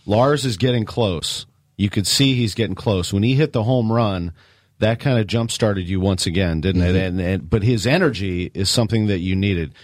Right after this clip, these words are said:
Speaker 1: something that you liked from Harrison Bader, too. You
Speaker 2: Yeah.
Speaker 1: love energy.
Speaker 2: No, no doubt about it. You, you need a couple guys on the club that are, that have that vibe to 'em, that are just goofy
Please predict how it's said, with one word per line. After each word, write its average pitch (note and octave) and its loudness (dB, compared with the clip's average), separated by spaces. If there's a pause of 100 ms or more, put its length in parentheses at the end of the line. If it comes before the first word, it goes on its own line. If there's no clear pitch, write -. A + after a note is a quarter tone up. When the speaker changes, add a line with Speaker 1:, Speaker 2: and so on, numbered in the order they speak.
(120)
Speaker 1:
something D#3 2
that D3 2
you C#3+ 0
liked C3 0
from C#3 -2
Harrison C#3+ 0
Bader, D#3 0
too. B2+ 0 (140)
You A2+ 2
Speaker 2:
Yeah. A#2 6
Speaker 1:
love C3+ 0
energy. G#2 -6 (100)
Speaker 2:
No, G#2 2
no G#2+ 4
doubt F#2+ 2
about E2+ 0
it. - 0
You, F2 -2
you F#2 0
need F#2 4
a F2 0
couple F2+ -2
guys E2 0
on E2+ 2
the E2 -2
club E2+ 0
that E2+ 2
are, E2+ 0
that E2+ 0
have E2+ 0
that E2 2
vibe E2 0
to F2+ 2
'em, F2+ 0
that E2+ -2
are E2+ -2
just E2+ -2 (640)
goofy A#2 2